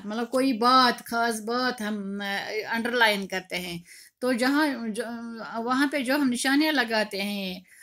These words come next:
दो साइड से, उनको हम वावीन कहते हैं। तहरीर में आए किसी अमर को वाज़ह करने के लिए जो हम लिखते हैं उसमें कोई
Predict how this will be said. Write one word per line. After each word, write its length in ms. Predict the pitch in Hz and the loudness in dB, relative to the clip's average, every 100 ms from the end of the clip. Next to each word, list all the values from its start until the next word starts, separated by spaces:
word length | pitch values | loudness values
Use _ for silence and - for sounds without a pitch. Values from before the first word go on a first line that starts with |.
| - - | -20 -6
दो 220 | 196 254 | 2 2
साइड 360 | 277 262 240 208 | 4 4 4 2
से, 300 | 196 208 190 | 2 0 0
उनको 400 | - 233 240 226 | -2 -2 -2 -2
हम 260 | 196 208 | -4 -6
वावीन 600 | 214 214 226 220 214 175 | -4 0 0 0 -2 -4
कहते 360 | 165 170 165 165 | -6 -8 -10 -10
हैं। 380 | 160 175 - _ _ _ _ _ _ _ _ _ _ _ _ _ _ _ _ - | -12 -12 -14 _ _ _ _ _ _ _ _ _ _ _ _ _ _ _ _ 2
तहरीर 440 | 277 285 311 330 | 4 4 4 4
में 120 | 330 | 6
आए 420 | 320 247 240 220 220 | 6 8 6 6 2
किसी 320 | 269 277 285 | 0 -2 -2
अमर 340 | - 240 269 | 2 4 4
को 200 | 269 285 | 2 0
वाज़ह 420 | 240 233 240 302 | 2 2 4 2
करने 420 | 320 277 247 233 185 | 2 0 0 0 -2
के 180 | - 170 | -4 -4
लिए 400 | 165 170 165 - _ _ _ _ _ _ _ _ _ - | -4 -6 -8 -12 _ _ _ _ _ _ _ _ _ -4
जो 200 | 214 277 | 2 4
हम 260 | 277 320 | 6 4
लिखते 300 | 311 311 - | 4 2 2
हैं 500 | 359 294 214 175 - _ _ _ | 4 4 2 -2 -8 _ _ _
उसमें 540 | 269 294 277 311 320 - | 0 2 4 4 4 2
कोई 640 | 285 294 311 339 403 - | 2 4 4 2 0 -8